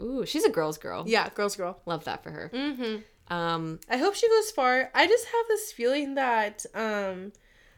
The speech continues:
Speaker 2: he's not gonna really like the more mature people, if that makes sense.
Speaker 1: Yeah.
Speaker 2: Because
Speaker 1: I don't
Speaker 2: he's
Speaker 1: feel like he's very
Speaker 2: twenty-eight.
Speaker 1: mature.
Speaker 2: Yeah.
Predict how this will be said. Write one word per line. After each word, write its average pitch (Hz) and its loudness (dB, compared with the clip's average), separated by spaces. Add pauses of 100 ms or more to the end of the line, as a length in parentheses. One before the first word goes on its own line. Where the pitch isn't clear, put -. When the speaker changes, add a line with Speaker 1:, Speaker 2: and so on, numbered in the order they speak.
(160)
Speaker 2:
he's 247 -8
not 226 0
gonna 285 0
really 247 0
like 202 -6 (1080)
the 196 -12 (800)
more 190 -6
mature 185 -12
people, 302 -8
if 339 -10
that 349 -6
makes 370 -10
sense. 381 -10 (100)
Speaker 1:
Yeah. 160 -2 (340)
Speaker 2:
Because 220 -4
Speaker 1:
I 240 -4
don't 294 2
Speaker 2:
he's 311 -2
Speaker 1:
feel 320 -2
like 285 -2
he's 202 0
very 151 -4
Speaker 2:
twenty-eight. 147 -4
Speaker 1:
mature. 143 -10 (680)
Speaker 2:
Yeah. 220 -2